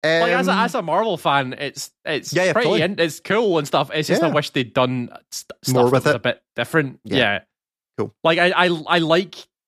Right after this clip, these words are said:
Speaker 1: like, obviously, like, like, I like Peter Parker as much as the next guy, but, like, could have even have done Miles, and it would have been more interesting.
Speaker 2: Right.
Speaker 1: Like, there's, there's, there's other stuff you could have done. There's
Speaker 2: Yeah,
Speaker 1: more
Speaker 2: yeah.
Speaker 1: interesting Iron Man. Like, it's,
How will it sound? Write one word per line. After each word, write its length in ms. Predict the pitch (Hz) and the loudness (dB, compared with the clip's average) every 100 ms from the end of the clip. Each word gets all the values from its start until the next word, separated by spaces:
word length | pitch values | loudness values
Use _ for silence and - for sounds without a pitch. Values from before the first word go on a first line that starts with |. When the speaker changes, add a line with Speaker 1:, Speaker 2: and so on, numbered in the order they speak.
| _ _ | _ _
Speaker 1:
like, 220 | 156 147 | -2 0
obviously, 380 | 131 139 131 120 | 0 0 0 -2
like, 280 | 117 - - | -4 -4 0
like, 160 | 147 170 | 2 4
I 60 | |
like 240 | 185 185 - | 4 2 0
Peter 200 | 202 170 | -4 -2
Parker 440 | 180 170 208 185 | 0 0 0 0
as 140 | 147 143 | 0 0
much 180 | 143 | -2
as 60 | 139 | -2
the 80 | 139 | 0
next 220 | 147 156 | 0 2
guy, 280 | 180 160 156 | 2 4 2
but, 220 | 143 123 | 0 0
like, 360 | 117 113 - - _ _ _ _ - | 0 -2 -4 -16 _ _ _ _ -2
could 160 | 214 | 2
have 100 | 196 | 4
even 220 | 175 165 165 | 4 4 4
have 100 | 143 | 2
done 180 | 156 | 0
Miles, 460 | 135 131 151 156 147 | 0 0 0 -2 -4
and 140 | 147 | -4
it 20 | 143 | 0
would 120 | 151 | 2
have 40 | |
been 100 | 143 | 2
more 160 | 135 135 | 2 2
interesting. 680 | 139 139 143 139 156 156 143 | 2 2 2 4 2 0 -2
Speaker 2:
Right. 100 | 123 | 0
Speaker 1:
Like, 240 | 123 123 | 0 0
there's, 200 | 143 139 | -2 -4
there's, 260 | 175 151 139 | -2 -4 -2
there's 280 | 151 170 147 | 0 0 2
other 260 | 160 160 170 | 2 2 2
stuff 360 | - 139 - | 2 0 0
you 80 | 151 | -4
could 120 | 143 | -4
have 120 | 123 | -4
done. 360 | 113 113 117 107 | -2 -2 -2 -4
There's 140 | 127 | -2
Speaker 2:
Yeah, 80 | 117 | 2
Speaker 1:
more 120 | 147 | 4
Speaker 2:
yeah. 40 | 143 | 2
Speaker 1:
interesting 420 | 139 139 139 117 | 2 0 2 2
Iron 260 | 117 123 123 | 4 2 2
Man. 420 | 123 120 120 117 | 2 2 -2 -6
Like, 260 | 110 110 - | -8 -8 -10
it's, 200 | 92 | -18